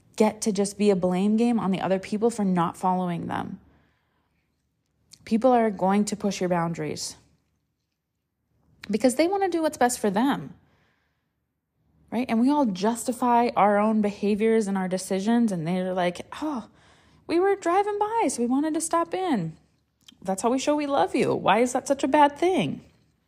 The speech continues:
Right? That's their justification. But for you, it's like, "I'm an introvert and I need this time to myself. You can't be just stopping by."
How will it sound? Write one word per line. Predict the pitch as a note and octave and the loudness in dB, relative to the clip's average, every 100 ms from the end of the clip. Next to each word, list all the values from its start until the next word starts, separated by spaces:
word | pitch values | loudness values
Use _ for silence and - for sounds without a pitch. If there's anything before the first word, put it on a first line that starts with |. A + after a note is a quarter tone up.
| _ _ _ _ - - | _ _ _ _ -14 -4
Right? | F#3 G#3 | -2 -2
That's | G3+ A3+ A3+ | -2 -4 0
their | A#3+ A#3+ | 4 4
justification. | G#3+ F#3 - D#3 D3 D3 - - - - _ _ _ _ _ _ _ - | 4 0 -6 -6 -4 -4 -6 -10 -12 -16 _ _ _ _ _ _ _ -12
But | - G3 | -4 0
for | G#3+ | 2
you, | A3+ D#4 C#4 | 4 4 4
it's | A#3 | 4
like, | G#3 G3+ G3+ - | 4 4 2 -6
"I'm | A#3+ D4 | 0 2
an | |
introvert | A#3 B3+ C#4 G#3+ F#3 | 2 2 2 4 2
and | F#3+ | 2
I | G3 | 4
need | A#3 B3 | 6 6
this | A3+ - | 4 2
time | - A3 A3 | 0 2 2
to | |
myself. | G#3 G3+ B3+ C#4+ | 0 0 2 0
You | G3 | -2
can't | - A3+ B3+ | -2 0 0
be | B3+ | 0
just | A3 A3 | 0 -2
stopping | - G3+ G#3 G3+ | -2 -4 0 0
by." | G#3 D4+ C4 D#3+ | 2 0 -4 -8